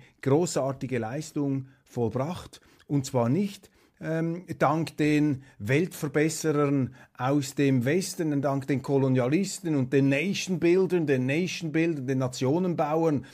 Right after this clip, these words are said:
die mehr Nationen ruiniert als, äh, aufgebaut haben. Nein, ihr habt das selber gemacht, auch nicht die amerikanischen Neokons. Das ist schon ziemlich nahe an einem Schuldeingeständnis gewesen, ähm,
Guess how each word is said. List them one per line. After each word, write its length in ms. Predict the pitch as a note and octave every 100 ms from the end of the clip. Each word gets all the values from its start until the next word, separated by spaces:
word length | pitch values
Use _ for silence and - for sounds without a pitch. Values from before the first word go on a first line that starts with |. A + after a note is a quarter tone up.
| -
die 80 | C#3+
mehr 320 | C3+ D#3 F3+ C3 - B2
Nationen 640 | C#3 C3+ C#3+ D3+ D#3+ D3+
ruiniert 840 | C#3 D3 D3 C#3 D3+ E3+ C3 - - - -
als, 480 | C3 C3 C#3 -
äh, 80 | C3+ B2
aufgebaut 800 | C3 F#3+ - E3+ E3 D#3+ E3 E3
haben. 320 | D3 C#3 C3
Nein, 260 | C3 E3 F3+
ihr 140 | C#3+
habt 240 | C#3+ C3
das 180 | C3 B2+
selber 320 | C3 D3 D#3
gemacht, 400 | C#3+ C#3+ C3 B2+
auch 80 | A2+
nicht 220 | C3+ C3
die 80 | C3+
amerikanischen 720 | A#2+ B2 A#2+ A2+ A#2+ A#2+ A2+
Neokons. 640 | A2+ B2+ C#3 D3 C3+ A2+ - - _
Das 120 | C3+
ist 160 | G3 G3+
schon 160 | F#3+ D#3+
ziemlich 440 | B3 B3+ G#3 E3+
nahe 380 | E3+ G3 F#3+ - - -
an 100 | C#3
einem 220 | C#3+ C#3+ C3
Schuldeingeständnis 1080 | E3+ G3+ F#3+ F3 E3+ C#3+ D#3 D#3 D3+ C3+
gewesen, 640 | D3+ C#3 C#3+ C3+ C#3+ B2 - - - _
ähm, 380 | C3 C3+ C3+ C#3+